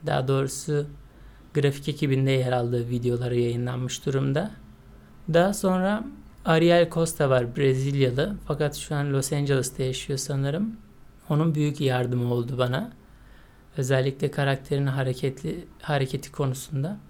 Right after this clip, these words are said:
En çok ise Amerikalı animatör Ben Hill. Esasen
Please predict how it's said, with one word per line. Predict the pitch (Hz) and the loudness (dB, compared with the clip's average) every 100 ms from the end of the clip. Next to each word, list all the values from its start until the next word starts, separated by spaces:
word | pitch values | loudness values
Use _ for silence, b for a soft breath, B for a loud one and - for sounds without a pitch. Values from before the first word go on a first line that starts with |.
| - - - _ _ _ _ - - - | -20 -20 -20 _ _ _ _ -20 -18 0
En | 185 190 | 4 4
çok | 185 160 156 | 4 2 2
ise | 165 - 180 214 | 0 2 2 2
Amerikalı | - 151 147 165 160 156 139 | 4 6 8 6 4 4 4
animatör | 147 123 123 127 165 175 170 | 6 4 4 2 2 2 2
Ben | 139 135 127 - | 4 6 4 0
Hill. | 131 120 - b b b b b b b b - - - - - | -2 -2 -6 b b b b b b b b -20 -20 -20 -12 -2
Esasen | 147 175 196 196 190 - | 2 2 2 4 2 0